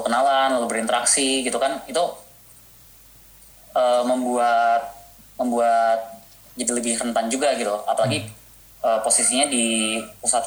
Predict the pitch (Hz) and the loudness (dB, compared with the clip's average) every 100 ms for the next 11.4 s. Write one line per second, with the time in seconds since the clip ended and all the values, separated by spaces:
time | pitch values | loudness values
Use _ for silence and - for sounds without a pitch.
0 | 120 117 110 120 131 120 113 104 101 135 | 0 0 0 -2 -2 -2 -2 -4 -4 -6
1 | - - - - - - - - - - | -6 -12 -20 -20 -20 -20 -20 -20 -20 -20
2 | - 123 120 117 117 117 - - - - | -6 -2 0 0 0 -2 -6 -18 -20 -20
3 | - 131 120 120 120 175 160 - 123 123 | -14 -4 -2 0 0 0 0 -2 -2 -2
4 | 120 110 - - 127 120 123 120 151 190 | -4 -6 -12 -2 0 0 -2 -2 0 0
5 | - 196 - - 120 - 127 - 147 143 | 0 0 -2 -4 -6 -4 -4 -2 0 2
6 | 143 147 - - - - 147 139 123 113 | 0 -4 -12 -16 -18 -10 -6 -4 -4 -6
7 | - - 127 117 117 117 117 - - - | -12 -2 2 4 4 4 2 -2 -12 -4
8 | 127 120 143 175 - 127 123 143 147 151 | -2 0 0 0 -2 0 2 2 0 -2
9 | 160 156 160 135 127 120 135 160 - - | -2 0 0 0 -2 -2 -4 -6 -10 -20
10 | - - 120 120 120 135 117 131 127 147 | -20 -12 -2 0 0 -2 -4 -2 -2 -2
11 | 143 135 127 | -2 0 0